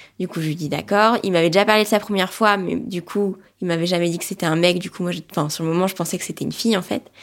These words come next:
Enfin, il y a plein de choses qui se remettent en contexte et je lui dis, « Ah, d'accord, je comprends, du coup, pourquoi tu,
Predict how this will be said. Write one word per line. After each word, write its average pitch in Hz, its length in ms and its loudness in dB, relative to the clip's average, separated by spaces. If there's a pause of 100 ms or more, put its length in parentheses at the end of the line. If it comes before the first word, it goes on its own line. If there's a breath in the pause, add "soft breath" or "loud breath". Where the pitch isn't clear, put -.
(420 loud breath)
Enfin, 185 120 0
il 165 80 6
y - 20 6
a 156 60 4
plein 202 160 6
de 220 60 0
choses 226 180 0
qui 196 160 0
se - 120 -4
remettent 180 200 2
en 170 100 4
contexte 208 420 0
et 208 40 2
je 180 60 -2
lui 175 60 -2
dis, « 160 200 -6
Ah, 180 120 2
d'accord, 180 320 0
je - 100 -4
comprends, 196 280 2
du 180 140 0
coup, 202 120 6
pourquoi 185 280 -2
tu, 160 400 -2